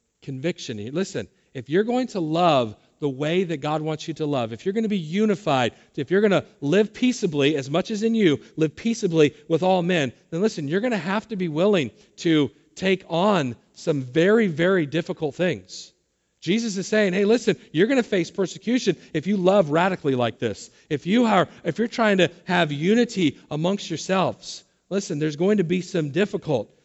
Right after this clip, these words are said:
Consider what costs you are bearing to keep the friendships alive." It may be simply the willingness to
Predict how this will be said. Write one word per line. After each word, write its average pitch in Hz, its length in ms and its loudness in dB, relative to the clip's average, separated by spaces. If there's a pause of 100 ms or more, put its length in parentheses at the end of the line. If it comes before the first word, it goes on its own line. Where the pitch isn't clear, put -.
(200)
Consider 262 560 -2
what 208 320 0
costs - 760 -6
you 185 320 -2
are 151 280 0 (380)
bearing 135 840 -2 (600)
to 95 100 -12
keep - 460 -10
the 170 80 -10
friendships 160 680 -14
alive." 131 420 -14 (2250)
It 139 140 -8
may 180 180 2
be 190 380 0 (1080)
simply 185 760 0
the 151 120 -2
willingness 180 600 0
to 135 260 -2